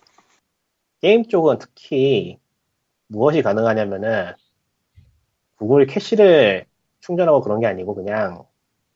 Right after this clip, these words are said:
아이템을 팔아버리면 돼요. 그리고 코드 주면 <laughs> 그럼 땡이에요. 별거 없어.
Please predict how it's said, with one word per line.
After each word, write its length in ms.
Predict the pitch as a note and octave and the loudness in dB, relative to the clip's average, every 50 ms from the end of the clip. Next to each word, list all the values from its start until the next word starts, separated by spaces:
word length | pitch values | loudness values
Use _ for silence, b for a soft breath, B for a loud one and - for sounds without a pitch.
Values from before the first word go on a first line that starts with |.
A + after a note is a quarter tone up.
| _ _ _ _ _ | _ _ _ _ _
아이템을 420 | - F#2 G#2 B2 - D3 C3 A#2 | -6 -4 -4 -2 -2 -2 -2 -2
팔아버리면 380 | A2 - D#3 D#3+ C#3 A2+ G2+ F#2 | -2 0 0 0 0 0 -4 -6
돼요. 360 | F2+ G#2 A#2 F#2 F2+ F2+ - _ _ _ _ _ | -8 -8 -8 -8 -8 -12 -18 _ _ _ _ _
그리고 140 | - F#2 F2+ - | -14 -14 -12 -8
코드 220 | - F3+ E3+ E3+ | -2 0 0 2
주면 320 | B2+ G#2+ G2+ F#2+ F2+ C#2 C2 _ _ _ _ _ _ _ _ _ _ _ _ _ _ _ _ _ _ _ _ _ _ _ | 2 0 -2 -4 -6 -10 -18 _ _ _ _ _ _ _ _ _ _ _ _ _ _ _ _ _ _ _ _ _ _ _
<laughs> 580 | - - - _ - - - _ _ _ _ - | -20 -20 -20 _ -20 -20 -20 _ _ _ _ -6
그럼 240 | - - A#2 G#2+ A2 | -4 -2 -2 0 0
땡이에요. 420 | D3 D#3 D#3+ F3 E3 A2+ G2 G2 | 0 2 2 2 2 0 0 -4
별거 220 | - G2+ G2 G2+ G2+ | -6 -6 -4 -4 -6
없어. 240 | - - - - | -8 -10 -20 -20